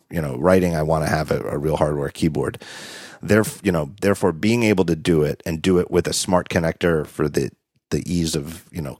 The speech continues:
hooking it up and unhooking it up, that's great. But it's so inferior just as a laptop compared to a, a real MacBook Pro. Like, putting the software aside and your preference for I O S over Mac O S or vice versa, just the art,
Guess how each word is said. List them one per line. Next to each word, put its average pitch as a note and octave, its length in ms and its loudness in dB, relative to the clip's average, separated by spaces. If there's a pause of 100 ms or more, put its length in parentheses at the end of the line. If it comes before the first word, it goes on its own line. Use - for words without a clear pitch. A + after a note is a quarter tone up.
(100)
hooking F2 340 -2
it D#2 80 -4
up D2+ 160 -2
and D2 100 -2
unhooking D2+ 400 -4
it C#2+ 120 -4
up, - 160 -4 (500)
that's F#2+ 180 4
great. F2+ 520 -2 (380)
But A#2 200 0
it's A#2 220 2
so C#3+ 420 4
inferior G2+ 800 2
just - 360 0 (360)
as G2+ 220 4
a F#2+ 60 2
laptop E2 720 0
compared F2 420 0
to D2 420 0
a, E2 100 -2
a - 20 0
real C#2+ 300 0
MacBook - 420 -6
Pro. - 360 0 (240)
Like, - 360 0 (280)
putting C#3+ 240 4
the G#2+ 80 2
software A2+ 400 4
aside F2+ 300 4
and E2+ 100 0
your E2 80 0
preference G#2 420 2
for - 160 0
I E2+ 200 4
O E2+ 80 4
S E2 200 0
over - 200 -2
Mac D#2+ 260 0
O E2+ 80 4
S E2 240 2
or D2 60 -2
vice D2+ 260 -2
versa, - 460 0 (420)
just - 220 0
the G2+ 180 2
art, A#2 300 4